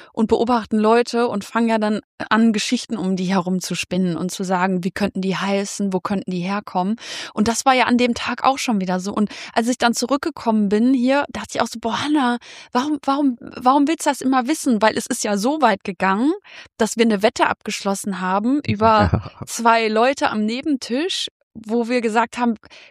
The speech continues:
Speaker 1: "Wir raten jetzt, wo die herkommen und wer am nächsten dran liegt an dem Ort, wo sie eben herstammen, der kriegt eine Flasche Wein." Und was soll ich sagen? Ich hab verloren,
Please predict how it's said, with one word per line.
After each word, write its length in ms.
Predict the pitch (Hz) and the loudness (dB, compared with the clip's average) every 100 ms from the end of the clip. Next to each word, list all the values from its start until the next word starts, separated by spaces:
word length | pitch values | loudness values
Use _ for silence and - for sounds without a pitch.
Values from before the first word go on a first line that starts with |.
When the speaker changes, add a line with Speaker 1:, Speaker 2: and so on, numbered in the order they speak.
| - | 0
Speaker 1:
"Wir 160 | 226 | 2
raten 300 | 214 254 302 302 | 4 2 2 0
jetzt, 260 | 285 - | 0 -2
wo 60 | 254 | -4
die 160 | 233 | -2
herkommen 580 | 185 214 240 - 285 302 427 508 - - | -2 -4 -6 -2 0 0 -4 -12 -12 0
und 200 | 254 240 | 0 2
wer 160 | 254 | 0
am 80 | 254 | 2
nächsten 380 | 262 294 - 294 | 2 0 -2 -2
dran 240 | 240 302 294 | 2 2 4
liegt 300 | 254 320 - | 2 0 -2
an 140 | 233 | -2
dem 400 | 233 233 220 220 - _ - | 0 0 0 -2 -6 _ 0
Ort, 300 | 220 247 220 | 2 2 0
wo 260 | 190 208 | -4 0
sie 200 | 220 214 | 0 0
eben 420 | - 214 214 202 - | -2 0 0 -2 -4
herstammen, 680 | 190 247 - - 208 240 262 | -2 -2 -2 -2 0 2 -2
der 180 | - 220 | -2 -2
kriegt 200 | - 240 | -2 -6
eine 80 | 240 | -8
Flasche 300 | - 214 - 208 | -4 -6 -6 -4
Wein." 320 | 208 190 180 | -2 -2 -4
Und 260 | 202 196 | -6 -4
was 140 | 214 208 | -4 -2
soll 120 | 208 | -2
ich 100 | 202 | 0
sagen? 280 | 233 220 - | 2 2 0
Ich 120 | - | -8
hab 100 | 202 | -10
verloren, 500 | - 190 190 208 247 | -8 -8 -4 -4 -4